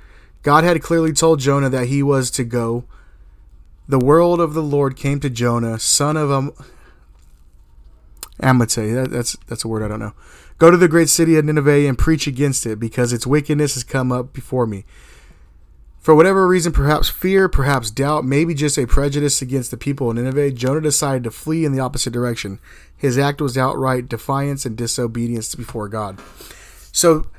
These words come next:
this is just something for us to chew on a little bit. You know, um, sometimes we feel like our disobedience and our outright defiance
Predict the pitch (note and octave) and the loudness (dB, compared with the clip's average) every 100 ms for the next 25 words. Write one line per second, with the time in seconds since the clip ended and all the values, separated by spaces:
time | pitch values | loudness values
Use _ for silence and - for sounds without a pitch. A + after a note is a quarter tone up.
0 | - F3+ G3+ A3+ D3 E3 - D#3+ C#3 C#3 | -2 4 4 4 2 2 4 2 0 0
1 | B2+ B2 - - - A#2+ A#2+ A#2 - - | 0 -2 -8 -16 -6 -4 -2 -4 -4 -4
2 | A#2 - D3 B2 A#2+ A#2+ A#2+ A#2+ A#2+ - | -4 -2 -2 -2 -2 0 0 0 -2 -6
3 | - - - - - - - - A#2+ A2+ | -20 -20 -20 -20 -20 -20 -14 -4 -2 -2
4 | G#2+ - - - G#2+ G#2 G2 G#2+ - - | -6 -12 -20 -14 -12 -10 -12 -16 -20 -20
5 | - _ - - - - - - E3 D#3+ | -20 _ -20 -20 -20 -10 0 2 2 2
6 | F3 D3+ A#2 B2+ D3+ - - B2+ B2 A2+ | 0 0 -2 -2 -4 -6 -4 -2 0 -2
7 | A2 A2+ A2 A#2 A#2 C3 A2 A#2 C3+ C3+ | -4 -4 -6 -4 -4 -4 -4 -4 -4 -2
8 | G#2+ G2+ - - - - - - - - | -6 -8 -10 -10 -14 -20 -20 -20 -14 -4
9 | B2 B2 - A#2+ C3+ C3 A#2+ A#2+ - - | -2 -2 -4 -4 -2 -4 -6 -8 -10 -4
10 | B2 C3+ D#3 - - | -2 -2 -4 -8 -12